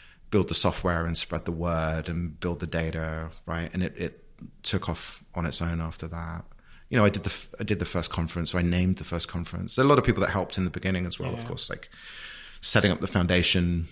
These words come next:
Speaker 1: You know, although I, I, I did that, it was with a lot of people. And the same with setting up the conference. Um,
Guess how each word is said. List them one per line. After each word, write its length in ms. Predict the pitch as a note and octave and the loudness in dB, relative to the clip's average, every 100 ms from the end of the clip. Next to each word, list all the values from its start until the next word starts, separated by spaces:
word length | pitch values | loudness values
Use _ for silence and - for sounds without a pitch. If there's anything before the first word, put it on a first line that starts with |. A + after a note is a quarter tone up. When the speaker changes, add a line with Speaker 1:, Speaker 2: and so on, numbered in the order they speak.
| - - _ - - - | -12 -20 _ -20 -16 -2
Speaker 1:
You 80 | F#2+ | 0
know, 100 | F2 | 2
although 260 | F2 F#2 F2+ | 2 4 4
I, 280 | E2+ F2+ - | 4 2 0
I, 260 | F2 F2+ - - | 0 0 -2 -6
I 80 | G2 | -2
did 180 | G#2+ G2+ | 0 2
that, 240 | F#2+ F2 | 2 2
it 60 | F#2 | -2
was 180 | E2+ | -2
with 180 | F2 F2+ | 0 0
a 40 | E2+ | 0
lot 120 | E2 | -2
of 80 | - | -2
people. 340 | F2+ - - - - | -4 -4 -12 -12 -6
And 460 | F2+ E2+ E2+ F2 - - - - - - - | -4 -2 -2 -2 -2 -4 -10 -20 -20 -20 -10
the 120 | G2+ F#2+ | 0 4
same 340 | - F#2+ F2+ | 6 6 4
with 100 | F2+ | 4
setting 360 | - - F2+ F2 | 4 4 2 0
up 100 | - | -2
the 60 | |
conference. 720 | - F2 - F2 - - - - - _ - - - - - - - | -2 -2 -2 -4 -2 -4 -6 -12 -20 _ -20 -20 -20 -14 -12 -8 -4
Um, 480 | F2 F2 E2+ F2 | -2 -4 -6 -10